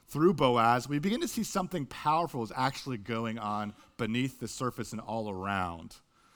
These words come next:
We begin to see that. Look, for instance, at the way that the initial verses of our passage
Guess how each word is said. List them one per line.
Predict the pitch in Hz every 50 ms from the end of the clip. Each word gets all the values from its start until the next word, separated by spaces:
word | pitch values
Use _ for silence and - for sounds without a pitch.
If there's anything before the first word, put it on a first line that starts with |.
| _ - _ -
We | 123 131
begin | 120 143 139 175 208 208
to | 190
see | 160 - - 202 208
that. | 185 135 107 95 87 85 - - _ _ _ _ _
Look, | 180 185 220 -
for | - - 196
instance, | 196 196 196 185 147
at | 170 147
the | 139 143
way | 127 131 135 143 156
that | 151 143 131
the | 120 120
initial | 117 113 117 131 147 - - 170 147
verses | 123 104 120 127 135 - 135 107
of | 113 101
our | 104 98
passage | - - 123 117 117 117 - - 98 90 - -